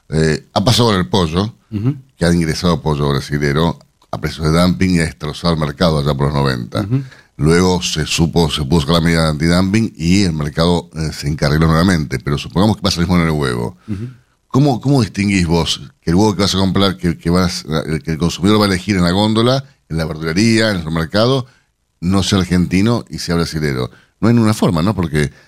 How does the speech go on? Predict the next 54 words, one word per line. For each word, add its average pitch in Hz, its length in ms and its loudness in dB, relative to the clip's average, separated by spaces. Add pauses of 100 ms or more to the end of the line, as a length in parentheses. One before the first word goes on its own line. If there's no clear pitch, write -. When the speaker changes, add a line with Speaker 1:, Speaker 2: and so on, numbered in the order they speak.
(120)
Speaker 1:
salvo 151 320 2
en 123 60 0
los 110 100 -4
super 139 280 -2
que 101 100 0
los 90 380 -2
huevos 90 360 2
van 104 100 2
estuchados, 92 600 0
Speaker 2:
Exactamente. 95 440 -8 (220)
Speaker 1:
en 87 160 0
los 85 100 2
demás 123 220 0
comercios 110 460 0
el 87 80 2
huevo 117 280 2
se - 140 -4
vende 92 220 0
en 78 80 -2
forma 92 260 -2
genérica, 92 600 0
por 76 140 -4
llamarlo 87 220 2
de 87 60 4
una 87 60 0
forma 87 260 0
bastante 82 420 -2
corriente, 73 440 -2
¿no? 151 280 0
Speaker 2:
Sí, 107 300 -2
yo, 131 220 -4 (160)
o 113 100 -4
sea, 123 180 0
por 131 100 0
eso, 107 260 -4
como 120 200 0
vos 131 140 2
bien 127 200 2
dijiste, 143 600 -2
depende 117 380 0
del 107 120 -2
canal. 113 400 -2 (160)
Eh, 95 300 -8
si - 160 -2
es 127 60 4
por 127 160 0
su-, 120 180 -8
en 110 100 0
el 107 60 2
supermercado, 107 460 -2
sí, 123 180 -2
tendrá 98 240 -4
que 92 60 -8
estar 92 260 -6